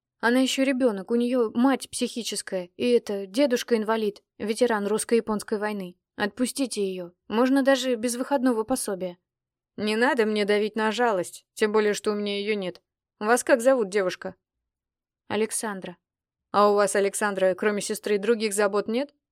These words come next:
Муж, дети?» Саша пожала плечами. «Ясно», кивнул Владислав Сергеевич.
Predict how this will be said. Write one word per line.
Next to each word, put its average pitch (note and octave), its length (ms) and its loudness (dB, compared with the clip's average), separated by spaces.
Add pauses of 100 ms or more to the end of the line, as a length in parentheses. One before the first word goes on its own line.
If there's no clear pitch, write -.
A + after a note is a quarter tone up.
(100)
Муж, G#3+ 360 -2
дети?» G3+ 460 -2 (640)
Саша G3 340 -6
пожала F#3+ 380 -2
плечами. G3 560 -10 (400)
«Ясно», F#3+ 560 -2 (240)
кивнул G3+ 380 -4
Владислав G3 560 -8
Сергеевич. F#3 600 -10